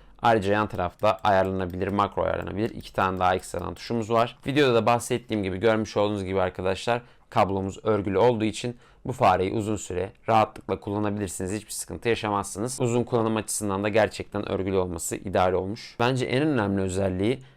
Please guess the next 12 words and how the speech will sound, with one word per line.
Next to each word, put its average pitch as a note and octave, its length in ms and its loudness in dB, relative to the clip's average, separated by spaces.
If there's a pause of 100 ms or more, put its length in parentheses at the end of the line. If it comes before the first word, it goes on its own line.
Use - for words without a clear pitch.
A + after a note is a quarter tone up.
(160)
yan A2+ 260 2
tarafta G#2+ 540 2
farklı G#2 540 2
bir G2+ 240 -2 (100)
plastik F#2 460 -4
kullanılırken B2 720 0 (360)
özellikle A2 720 4
oyunlarda G#2+ 640 2
sizi F#2+ 240 -4
ön F#2 120 -2
plana F2+ 300 -4
çıkaracak F#2+ 520 0